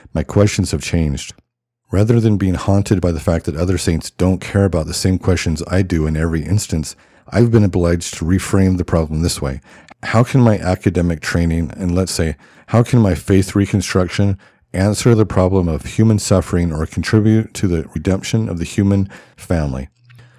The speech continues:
Such a question challenges us to consecrate our minds and training to God's purposes. It moves us towards that primeval command to love God with all our minds.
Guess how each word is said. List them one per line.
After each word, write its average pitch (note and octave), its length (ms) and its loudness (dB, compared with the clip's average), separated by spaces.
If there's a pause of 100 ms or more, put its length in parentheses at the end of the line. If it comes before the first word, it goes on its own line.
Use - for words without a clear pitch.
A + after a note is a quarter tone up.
(120)
Such - 300 0
a B2 60 -2
question G#2+ 380 0
challenges F#2+ 540 0
us E2 180 -2
to E2+ 100 -4
consecrate F#2 520 -2
our D#2+ 140 -4
minds E2 420 0
and F2+ 80 0
training E2+ 380 -2
to E2 100 -6
God's D#2+ 280 -4
purposes. D#2+ 520 -4
It C#2 120 -8
moves G2 260 0
us E2+ 140 -4
towards G2 480 0
that D#2+ 200 -2
primeval F#2 520 0
command F2 380 0
to - 100 -6
love E2 420 -4
God D#2+ 240 -2
with D2 220 -8
all D#2+ 240 -2
our E2 120 -2
minds. C#2+ 720 -6